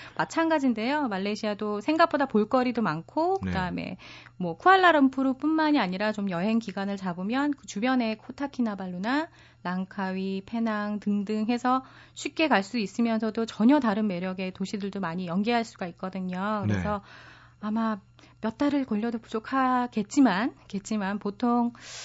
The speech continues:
Speaker 1: 음, 사 박? 최소 쿠알라룸푸르 가려면 한 사 박 정도는 잡아야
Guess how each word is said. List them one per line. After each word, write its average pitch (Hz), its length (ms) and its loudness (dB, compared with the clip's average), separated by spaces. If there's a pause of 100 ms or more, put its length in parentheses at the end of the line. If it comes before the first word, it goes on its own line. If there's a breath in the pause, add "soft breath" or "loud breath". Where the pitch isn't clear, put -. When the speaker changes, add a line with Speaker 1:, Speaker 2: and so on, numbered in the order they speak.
(400 loud breath)
Speaker 1:
음, 185 800 0 (120)
사 - 260 -8
박? 285 340 0 (460)
최소 285 360 0
쿠알라룸푸르 226 840 -2
가려면 180 680 -6
한 202 100 -6
사 185 160 -8
박 202 160 -8
정도는 190 340 -6
잡아야 185 760 -6